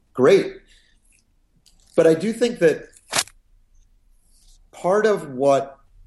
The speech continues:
the media wanted to focus on was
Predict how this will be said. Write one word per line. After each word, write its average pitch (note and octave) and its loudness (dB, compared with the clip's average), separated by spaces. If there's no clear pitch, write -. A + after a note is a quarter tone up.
the B2 -6
media C#3+ -2
wanted A#2+ -2
to B2 -10
focus C3+ -4
on F#2 -6
was A2+ -2